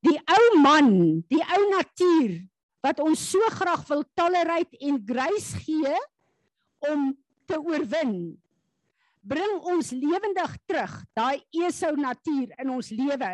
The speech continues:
en ons maak verskonings, hoekom kan dit nog in ons lewe wees? Waar Jesus duidelik sê, die ou man gaan in die graf in, die oomblik as jy deur daai doopwater gaan,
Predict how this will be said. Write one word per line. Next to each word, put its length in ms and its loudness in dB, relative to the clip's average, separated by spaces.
en 100 -10
ons 160 -8
maak 300 -4
verskonings, 720 -6
hoekom 260 -6
kan 240 -6
dit 220 -6
nog 160 -10
in 100 -8
ons 160 -10
lewe 300 -4
wees? 320 -10
Waar 160 0
Jesus 600 2
duidelik 420 -2
sê, 540 -6
die 140 -2
ou 100 -2
man 240 -2
gaan 220 -2
in 100 -2
die 80 -2
graf 460 -4
in, 400 -6
die 80 -4
oomblik 420 -4
as 160 -8
jy 220 -6
deur 240 -4
daai 180 -4
doopwater 680 -6
gaan, 240 -6